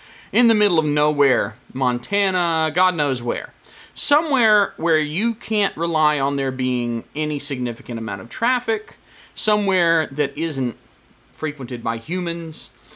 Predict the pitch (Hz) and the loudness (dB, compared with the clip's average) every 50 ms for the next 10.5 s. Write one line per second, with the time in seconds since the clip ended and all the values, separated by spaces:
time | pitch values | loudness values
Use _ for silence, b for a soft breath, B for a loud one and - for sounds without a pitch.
0 | B B - - 277 294 294 277 254 220 208 185 165 - - 233 240 226 - 170 | B B -2 0 2 2 2 2 2 4 2 0 0 0 0 0 0 0 0 -2
1 | 135 135 160 175 190 202 190 160 135 127 160 165 170 165 - 160 151 135 131 139 | -2 0 2 2 2 2 0 -2 -2 0 0 0 0 -2 -4 -8 -4 -2 0 0
2 | 147 143 143 139 139 135 131 123 123 120 120 117 117 117 113 113 b b b b | 2 2 0 0 -2 -2 -2 0 0 2 2 2 2 0 -2 -4 b b b b
3 | b b b b _ _ _ _ _ _ _ _ _ - 139 131 139 151 151 160 | b b b b _ _ _ _ _ _ _ _ _ -14 -6 -2 -2 0 0 0
4 | 143 143 139 135 127 123 - - 135 123 120 110 107 113 104 87 90 - 113 - | 0 0 0 0 -2 -2 -2 2 4 4 4 4 2 -2 -6 -6 -6 -10 -12 -16
5 | _ - - - _ _ - 113 127 131 135 143 139 139 135 131 127 123 - - | _ -20 -20 -20 _ _ -12 -10 -6 -2 2 4 4 6 4 4 2 0 -4 -6
6 | - - 143 147 165 185 196 196 190 190 190 180 170 170 165 - - 170 151 147 | -8 -6 -2 0 0 0 0 0 -2 -2 -2 0 -2 -4 -4 -4 -2 -4 -4 -2
7 | - 165 151 143 139 139 - 151 143 135 120 120 113 110 117 117 120 113 113 143 | -2 -2 -2 -2 -2 -4 -6 -4 0 0 2 2 0 0 -2 -4 -6 -4 -2 0
8 | 156 151 127 113 98 95 - - - _ _ B B B B B B B B B | 0 0 0 -2 -4 -6 -12 -16 -20 _ _ B B B B B B B B B
9 | B B B B B B B _ _ _ _ _ _ - 170 254 294 233 262 285 | B B B B B B B _ _ _ _ _ _ -2 0 2 2 4 4 4
10 | 294 311 311 285 185 135 82 65 98 127 | 4 4 2 2 0 -2 -4 -6 -10 -16